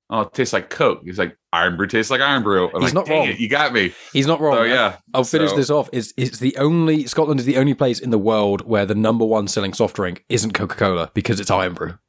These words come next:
Speaker 2: Like, it's,
Speaker 1: <laughs> Right.
Speaker 2: it's, it's, but obviously we're, Scotland are connected to England, so I can get Irn-Bru, like, down the shop. And just once a year, I'll get this massive
Speaker 1: Yeah.
Speaker 2: craving for Irn-Bru, and I have it once, and I'll be like, "That was really nice, but I,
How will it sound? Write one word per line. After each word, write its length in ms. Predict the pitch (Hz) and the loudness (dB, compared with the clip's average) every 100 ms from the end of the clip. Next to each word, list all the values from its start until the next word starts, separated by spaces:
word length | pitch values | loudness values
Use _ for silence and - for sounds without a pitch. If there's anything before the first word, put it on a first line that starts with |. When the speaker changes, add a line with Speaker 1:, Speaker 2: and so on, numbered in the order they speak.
| _ - | _ -4
Speaker 2:
Like, 320 | 110 107 - 117 - | 0 0 -2 -6 -4
it's, 200 | 120 - | -2 -4
Speaker 1:
<laughs> 120 | - | -2
Right. 180 | 101 87 | 0 0
Speaker 2:
it's, 180 | 82 80 | 0 0
it's, 420 | 165 - 147 135 | 0 -2 -4 -6
but 180 | 143 156 | -2 0
obviously 360 | 160 - 160 123 | 0 2 0 2
we're, 220 | 147 139 - - _ - | 2 0 -6 -20 _ -12
Scotland 340 | - 143 110 | -2 0 0
are 20 | 104 | 2
connected 220 | 117 - | 0 0
to 20 | 101 | 0
England, 280 | 117 87 98 | 0 -2 0
so 120 | 107 | 0
I 60 | |
can 80 | 127 | 0
get 100 | 113 | 0
Irn-Bru, 320 | 101 104 101 95 | 2 0 0 -2
like, 120 | 98 107 - | -4 -12 -6
down 160 | 98 104 | -2 -2
the 80 | 95 | -2
shop. 300 | 190 120 - - - | -2 -2 -8 -20 -10
And 80 | 113 | -4
just 80 | 127 | 0
once 220 | 180 - | 0 0
a 40 | |
year, 180 | 156 131 | 2 2
I'll 80 | 101 | 0
get 100 | 107 | -2
this 120 | 110 131 | -4 -2
massive 260 | 127 123 | 0 -2
Speaker 1:
Yeah. 60 | - | 0
Speaker 2:
craving 300 | 131 107 104 | 0 0 -2
for 120 | 107 | 0
Irn-Bru, 260 | 104 95 92 | 0 -2 -2
and 80 | 98 | 0
I 20 | |
have 140 | 120 | 0
it 80 | 120 | 0
once, 260 | 117 98 - | -2 -2 -2
and 80 | 110 | -2
I'll 40 | |
be 60 | 104 | 0
like, 180 | 101 - - - - - - | -2 -4 -18 -20 -20 -20 -2
"That 80 | 208 | 0
was 80 | 156 | 2
really 220 | 160 147 | 2 4
nice, 300 | 123 90 - | 2 0 -4
but 140 | 101 | -4
I, 100 | 92 | -4